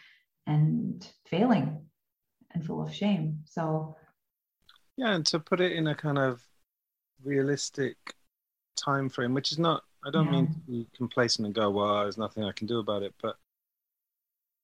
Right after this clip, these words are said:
Speaker 2: you know, women have got the vote and have rights that my grandmother, when she was born, that
Speaker 1: Yeah.
Speaker 2: wasn't the case.
Speaker 1: Yeah.
Speaker 2: It doesn't mean you get paid the same as I, as I might get paid if I went for the same job.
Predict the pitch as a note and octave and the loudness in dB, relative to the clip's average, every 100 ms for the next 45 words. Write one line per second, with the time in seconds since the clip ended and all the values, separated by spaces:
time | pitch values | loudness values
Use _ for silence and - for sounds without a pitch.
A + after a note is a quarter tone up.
0 | _ _ _ _ _ _ - A#2 G2+ - | _ _ _ _ _ _ -8 -8 -6 0
1 | C#3+ C#3 C3+ B2+ C3 - B2+ - _ - | 2 2 0 0 0 0 -8 -20 _ -6
2 | A#2+ A#2+ B2 G#2 - A2+ A2 G#2+ - B2 | 0 4 4 4 -4 -10 -8 -8 -6 -4
3 | G#2+ G2+ _ A#2+ B2+ A2+ - A2+ A2+ A2 | -6 -8 _ -2 0 0 -2 0 2 0
4 | G#2 _ - B2 D3+ A#2+ F#2+ F#2+ G#2+ - | -4 _ 2 4 6 4 2 -2 -4 -2
5 | B2+ A2+ - G#2 G2 A#2 D3 G#2 F#2+ F#2+ | -4 -4 -2 -2 0 0 0 -2 -6 -12
6 | F#2 - F2+ B2 - - D#3+ D3+ D#3 - | -14 -16 -10 -8 -8 -4 -2 -2 -4 -14
7 | _ _ _ - B2+ A2+ A2 G#2 G2+ G2 | _ _ _ -2 0 2 2 0 0 -2
8 | - - G2+ F#2 F2+ - G2 A#2 C3 F#2+ | -4 -8 -8 -8 -8 -6 -4 -4 -6 -6
9 | F2+ F2+ G#2 F#2+ F#2 F2+ F2+ F2+ G2 F2 | -6 -6 -10 -10 -10 -10 -10 -12 -12 -12
10 | - A#2+ C#3 - F#2+ F2+ F#2 F#2 - _ | -8 -6 -8 -12 -12 -10 -10 -12 -14 _
11 | - - F#2 F2 - G2+ | -2 -2 -2 -10 -6 -6